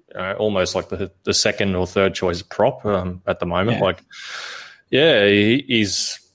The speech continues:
Speaker 1: a great one. I'm glad I started with him. And, I mean, would you, like, I, I don't think people have missed the boat if you wanna get on this week. What do you think? Do you think he's a
Speaker 2: No,
Speaker 1: buy?
Speaker 2: no. Yeah,
Speaker 1: Yeah.
Speaker 2: absolutely. Yeah, no, he's still got, uh, he's still got money to make. If he, you know, if he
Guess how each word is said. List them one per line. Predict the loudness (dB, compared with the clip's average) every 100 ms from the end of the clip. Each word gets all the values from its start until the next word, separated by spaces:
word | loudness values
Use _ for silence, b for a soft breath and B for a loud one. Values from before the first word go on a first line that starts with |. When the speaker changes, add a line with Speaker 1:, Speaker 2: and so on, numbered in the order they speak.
| _ -8
Speaker 1:
a |
great | 0 2 2
one. | 2
I'm | 2 0
glad | 0 0 2
I |
started | 0 0 2 2
with | 2
him. | 0 0
And, | -2 -2 -2 -4 -6 -10 -4
I | 0
mean, | 0 2
would | 2 2
you, | 4 4 4 4 2 0 0
like, | 0
I, | 0
I | 2 2
don't | 2 2
think | -2 -4 0
people | 2 2
have | 2
missed | -2 -4
the | 0
boat | 2 2
if | 0
you | -2
wanna | -2
get | -2
on | -2 -2
this | -2
week. | -2 0
What | 0
do | 0
you | -2
think? | -4 -6
Do | -6
you |
think | -6 -8 -8
he's | -4 2
a |
Speaker 2:
No, | 4 4
Speaker 1:
buy? | 4 2 0
Speaker 2:
no. | -4 _ 0
Yeah, | 2
Speaker 1:
Yeah. | 4
Speaker 2:
absolutely. | 4 4 2 2 0 -2 -4 -6
Yeah, | 2 2 2 -2
no, | -2 0
he's | 0 0
still | 2 4
got, | 4 2 0
uh, | 2 2
he's | 0 -2
still | 0 2
got | 2 2
money | 0 0
to |
make. | 0 0 -2 B B B -20 -4
If | 4
he, | 8 8 6 2
you | 2
know, | 4
if | 2 4
he | 2 2